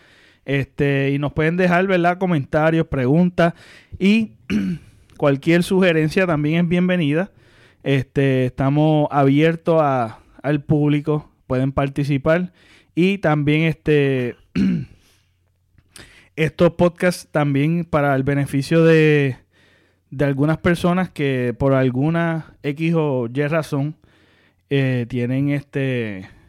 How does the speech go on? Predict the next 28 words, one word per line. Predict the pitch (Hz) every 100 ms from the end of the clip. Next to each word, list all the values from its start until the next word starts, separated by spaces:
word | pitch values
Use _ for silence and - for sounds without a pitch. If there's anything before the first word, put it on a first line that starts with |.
| _ _ _ _
tienen | - 139 147
dificultad | 165 175 170 165 - 135 151 _ _ _ _ _ _ _ _ 117
de | 127 131
escucharlo | - 123 - 131 131 139 143 139
por | 143 139
las | 131 123 127 127
plataformas | - 131 123 - 135 143 143 120
de, | 143 156 151 - _ _ -
de | 131 143 143 139 135 131
podcast, | 180 208 - 190 180
también | - 139 131 143
están | 160 - 156
en | 156
YouTube. | 165 160 151 165 _ - _
Voy | 120 131 131
a |
hacer | 139 147
lo, | 143 139 127 123 117 -
lo, | 127 123 120 117 113 107 - _ _ -
lo | 131
posible | 123 120 147 156 151
de | 139
también | 127 123 127 135
de | 143
tenerlo | 139 143 143
disponible | 147 - 139 143 151
en | 156
YouTube, | 165 151 151